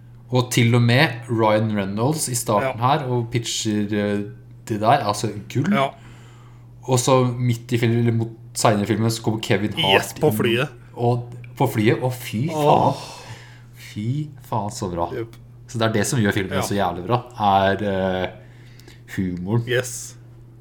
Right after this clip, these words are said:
Speaker 1: Og
Speaker 2: Og,
Speaker 1: det er så
Speaker 2: og
Speaker 1: morsomt.
Speaker 2: slutten. The fucking Samoan shit, ass.
Speaker 1: Ja, ja, ja. Og Hakan kommer inn, og er bare
Speaker 2: Det er så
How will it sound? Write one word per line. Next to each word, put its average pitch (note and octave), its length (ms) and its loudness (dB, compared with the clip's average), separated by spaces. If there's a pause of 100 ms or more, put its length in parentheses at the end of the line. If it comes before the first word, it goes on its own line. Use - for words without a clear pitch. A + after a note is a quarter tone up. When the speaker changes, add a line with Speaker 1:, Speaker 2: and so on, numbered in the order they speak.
(160)
Speaker 1:
Og D#3 200 6
Speaker 2:
Og, D#3+ 280 8
Speaker 1:
det G2 80 -8
er G2 140 -4
så - 180 -4
Speaker 2:
og C#3+ 220 4
Speaker 1:
morsomt. D3 400 2 (200)
Speaker 2:
slutten. - 520 -4 (680)
The B2 100 -4
fucking B2+ 400 -2
Samoan A#2 580 -2
shit, - 400 -6
ass. - 340 -4
Speaker 1:
Ja, G#2+ 200 4 (360)
ja, G2 260 2
ja. F2 60 0 (460)
Og G#2+ 80 -2
Hakan F#2+ 800 0
kommer G2 320 -2
inn, F#2 260 -2
og G2+ 500 -6 (120)
er G#2+ 120 -4
bare F#2 300 -2
Speaker 2:
Det F#2+ 300 0
er B3 100 8
så C#4+ 140 6